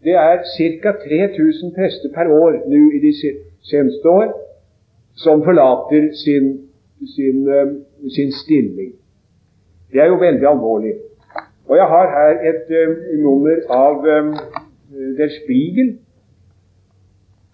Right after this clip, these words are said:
eh, som, eh, hvor det er en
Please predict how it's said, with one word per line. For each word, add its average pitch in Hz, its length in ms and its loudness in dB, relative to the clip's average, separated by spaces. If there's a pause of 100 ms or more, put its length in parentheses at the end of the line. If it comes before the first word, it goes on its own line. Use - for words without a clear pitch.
(720)
eh, 175 360 2 (460)
som, 165 320 -2
eh, 160 360 -4
hvor 151 140 -4
det 165 100 0
er 151 100 0
en 160 120 -6